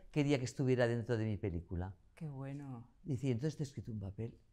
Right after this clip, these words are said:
Speaker 1: Y yo estaba que no me lo podía creer. Además estaba con mi representante, que ya no está tampoco con nosotros. Y le decía, "Mira, mira lo que me ha dicho". Y sí, sí. Entonces ese personaje de esa madre de, de Javier Gutiérrez,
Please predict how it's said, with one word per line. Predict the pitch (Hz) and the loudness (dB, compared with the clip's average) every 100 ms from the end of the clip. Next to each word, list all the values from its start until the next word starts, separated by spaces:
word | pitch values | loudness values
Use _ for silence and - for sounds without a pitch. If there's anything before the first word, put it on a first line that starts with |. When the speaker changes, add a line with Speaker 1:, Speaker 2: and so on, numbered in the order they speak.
| _ _ _ - | _ _ _ -8
Speaker 1:
Y | 120 | -2
yo | 107 | 2
estaba | 123 - 139 160 | 0 -2 -4 -2
que | 160 | 0
no | 127 | 0
me | |
lo | 139 | 0
podía | 143 151 170 | -2 -2 -2
creer. | 170 123 147 | -4 -4 0
Además | 139 135 | 2 2
estaba | - 147 143 | 0 0 0
con | 143 | 2
mi | 131 | 2
representante, | 123 123 - 123 135 135 139 | 0 -2 -2 0 0 -2 -4
que | 120 | -2
ya | 101 | -2
no | 104 | -2
está | 101 98 | -2 -2
tampoco | 104 98 101 98 | -2 -2 -4 -2
con | 104 | -2
nosotros. | 98 98 113 156 - - - - - - - - - - | -4 -4 -4 -4 -4 -16 -20 -20 -20 -20 -20 -20 -20 -18
Y | 151 | -6
le | 160 | -4
decía, | 139 135 | -4 -4
"Mira, | 151 147 139 | -2 -2 -2
mira | 151 151 202 | -2 -2 -2
lo | 220 | -4
que | 208 | -2
me | 202 | 0
ha | 180 | 0
dicho". | 165 - 156 139 - - - | -2 -4 -6 -6 -8 -10 -6
Y | - 147 | 0 0
sí, | 185 | 2
sí. | 175 220 226 - | 0 -2 -8 -10
Entonces | 143 175 160 | -4 -2 0
ese | 180 170 202 | 2 4 4
personaje | 208 170 190 170 180 | 4 2 2 2 2
de | 160 | 2
esa | 156 | 2
madre | 160 160 170 | 4 4 4
de, | 170 165 | 2 0
de | 151 156 | 2 0
Javier | 151 143 | 2 2
Gutiérrez, | 143 139 156 170 226 | 0 2 0 2 -2